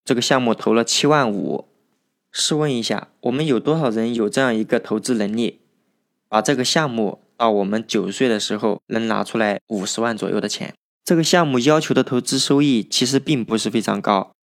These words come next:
未来六十年以内，每年都可以以百分之四利滚利上涨的话，是可以达到这个效果的。我相信在听节目的每一个朋友，未来三年、两年找到这样一个项目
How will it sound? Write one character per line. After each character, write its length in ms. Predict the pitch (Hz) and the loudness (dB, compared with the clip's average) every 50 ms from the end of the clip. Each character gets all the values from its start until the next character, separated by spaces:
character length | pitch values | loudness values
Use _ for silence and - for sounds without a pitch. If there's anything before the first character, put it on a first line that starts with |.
| _ _ _ _ _ _ - | _ _ _ _ _ _ 0
未 160 | 156 180 165 | 2 4 4
来 100 | 131 131 | 4 4
六 240 | 135 151 190 175 131 | 4 4 4 2 2
十 140 | - - 131 | 2 0 0
年 200 | 123 120 113 110 | 2 2 2 2
以 100 | 104 101 | 0 2
内， 320 | 101 110 107 - - _ _ _ _ _ | 2 2 2 0 -4 _ _ _ _ _
每 340 | - 120 117 110 107 104 101 | -4 0 0 2 2 2 0
年 300 | 101 104 104 107 120 127 | 2 2 2 2 2 0
都 180 | - 165 160 | 0 0 -2
可 160 | 151 - 151 131 | 0 4 4 4
以 240 | 120 117 110 101 | 4 4 2 2
以 80 | 107 110 | 2 0
百 300 | 104 - - 90 76 95 | 0 0 0 0 0 0
分 160 | 110 117 113 | -2 -4 -2
之 160 | 101 135 139 | 0 0 2
四 420 | 143 - - - - 156 110 - - - - - _ _ | 2 4 2 4 4 4 2 2 -2 -8 -20 -20 _ _
利 180 | - 151 170 | 0 2 2
滚 280 | 131 - 117 107 113 123 | 2 4 2 0 2 2
利 160 | 143 143 123 | 2 2 2
上 240 | - - 139 120 107 | 4 2 0 0 0
涨 200 | - 90 67 - | 0 -2 -2 -2
的 140 | 80 92 107 | -6 -2 0
话， 240 | 110 104 - - - _ _ | 0 0 0 -2 -6 _ _
是 160 | - - - | -4 -4 -4
可 160 | - - - 135 | -2 2 2 2
以 80 | 139 | 2
达 160 | 135 - 95 | 2 0 0
到 100 | 95 110 | 0 2
这 100 | - - | 0 0
个 80 | 104 107 | 0 0
效 200 | - - 107 98 | 0 2 0 0
果 200 | - - - - | 0 -2 -4 -4
的。 100 | - - - _ _ _ _ _ | -4 -8 -16 _ _ _ _ _
我 80 | - 143 | -4 0
相 140 | 147 180 185 | 2 2 4
信 300 | 185 185 185 165 151 143 | 4 4 2 2 0 2
在 140 | - 170 151 | 2 2 2
听 200 | - - 165 156 | 2 0 -2 0
节 160 | - 131 123 | 2 2 2
目 200 | 131 147 151 131 | 2 2 0 0
的 100 | 127 117 | 0 -2
每 280 | 110 107 104 104 101 | -2 -2 -4 -4 -2
一 120 | - 113 120 | -2 0 2
个 140 | 123 131 117 | 2 2 0
朋 160 | - 113 113 | 0 -2 0
友， 240 | 113 107 - - - _ _ _ | 0 0 0 -2 -8 _ _ _
未 120 | 151 156 | 2 2
来 140 | 135 127 131 | 4 4 2
三 300 | 131 - - 160 160 156 | 2 2 0 2 2 2
年、 200 | 131 117 120 123 | 2 2 2 2
两 180 | 120 104 - 92 | 2 0 0 -2
年 200 | 90 90 98 107 - - _ _ | -4 -4 -4 -4 -6 -8 _ _
找 140 | - 127 117 | 2 2 4
到 120 | 113 139 147 | 4 4 4
这 120 | 147 180 | 4 4
样 120 | 175 165 | 4 4
一 120 | 143 127 120 | 4 2 2
个 120 | - 139 | 0 0
项 240 | 127 - - 160 143 | 0 2 2 2 2
目 380 | 123 113 107 104 90 - - | 2 0 0 0 0 -2 -6